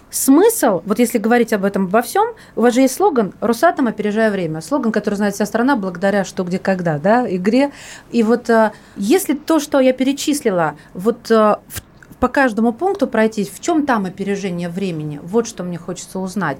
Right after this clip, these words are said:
чтобы люди понимали, что Росатом, что атом — это не только, соответственно, эн-, А Э С, это не только оружие, это еще и то, что нас лечит,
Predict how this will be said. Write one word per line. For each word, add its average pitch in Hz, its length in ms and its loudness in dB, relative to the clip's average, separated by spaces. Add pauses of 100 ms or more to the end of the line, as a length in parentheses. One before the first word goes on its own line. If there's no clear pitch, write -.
(140)
чтобы 226 320 0
люди 247 220 2
понимали, 233 680 2 (180)
что 233 460 2 (360)
Росатом, 262 760 2
что - 400 0 (140)
атом — 214 600 2 (160)
это 226 220 -2
не 214 140 2
только, 247 540 2 (340)
соответственно, 190 760 -2 (100)
эн-, 202 140 -2 (300)
А 202 200 2
Э 262 160 6
С, - 200 -6
это 196 200 -6
не 208 80 0
только 185 420 0 (180)
оружие, 247 600 4 (160)
это 285 200 0
еще 214 380 0
и 214 80 2
то, 233 200 0
что 208 160 -8
нас 170 260 -4 (100)
лечит, 294 400 0